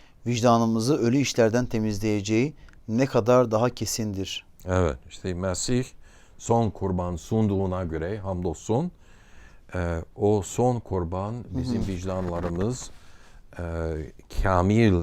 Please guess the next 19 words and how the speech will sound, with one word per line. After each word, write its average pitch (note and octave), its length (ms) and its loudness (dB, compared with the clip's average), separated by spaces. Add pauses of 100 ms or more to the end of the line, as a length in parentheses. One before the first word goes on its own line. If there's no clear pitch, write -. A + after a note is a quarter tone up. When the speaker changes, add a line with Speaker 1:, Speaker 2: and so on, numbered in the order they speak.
(100)
Speaker 2:
bir F2+ 280 -2
duruma E2+ 360 -2
götürüyor. F2 680 -6
Çünkü, A2 480 -8 (540)
e, F#2 40 -8
affı F#2 520 -2 (140)
tamdır, F2 540 -4
çünkü A#2 300 -6
Speaker 1:
Hı. A2 40 -12
Speaker 2:
kurbanı F2 520 -4 (100)
tamdı. D2 520 -8 (680)
E, F2 160 -2
ki C3+ 400 0
biz A#2+ 160 0
kulluk B2 640 2
edelim, D#2+ 440 -6
ki F#2+ 300 -10
biz G2+ 380 -10 (340)
latreo, E2+ 680 -2